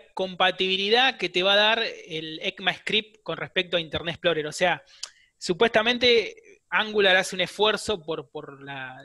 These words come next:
la compatibilidad hacia atrás. No tengo el dato preciso, lo tendría que buscar, te digo la verdad, de, de con qué browser es, es compatible hacia abajo, ¿no?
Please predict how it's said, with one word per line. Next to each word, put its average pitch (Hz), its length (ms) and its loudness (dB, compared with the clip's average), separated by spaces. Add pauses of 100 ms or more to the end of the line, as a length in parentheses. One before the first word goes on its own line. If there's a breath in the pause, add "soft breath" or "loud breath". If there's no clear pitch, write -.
la 135 120 -18
compatibilidad 165 580 2
hacia 180 140 0
atrás. 165 400 -2
No 208 180 0
tengo 254 220 2
el 208 100 2
dato 220 300 0
preciso, 214 480 -4
lo 180 100 -2
tendría 160 220 -4
que 170 80 -4
buscar, 262 260 -4
te 180 80 -4
digo 170 100 -2
la 151 100 -2
verdad, 170 340 -2
de, 151 200 -4
de 143 200 -10 (160)
con 151 160 -14
qué 190 160 0
browser 190 500 0
es, - 260 -12
es 160 160 -12
compatible 165 840 -2
hacia 151 240 -6
abajo, 151 340 -2
¿no? 170 240 -12